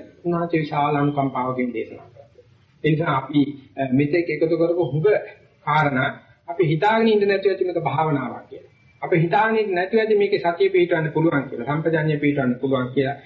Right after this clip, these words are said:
නමුත් මේකෙදි සර්වඥයන් විශාල දොර විවෘත කර දීමක් දෙනවා. Tamanටම Tamanගේ ඒ හැකියාවන්, ඒ වගේම අභිමතාර්ථ සුද්ධ පවිත්‍ර කිරීමේ අවස්ථාව.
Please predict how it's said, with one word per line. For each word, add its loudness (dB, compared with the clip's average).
නමුත් 0
මේකෙදි 2
සර්වඥයන් -2
විශාල 0
දොර 2
විවෘත 0
කර -2
දීමක් 2
දෙනවා. 4
Tamanටම 2
Tamanගේ 2
ඒ 2
හැකියාවන්, -2
ඒ 0
වගේම -2
අභිමතාර්ථ 0
සුද්ධ 2
පවිත්‍ර -2
කිරීමේ -20
අවස්ථාව. -20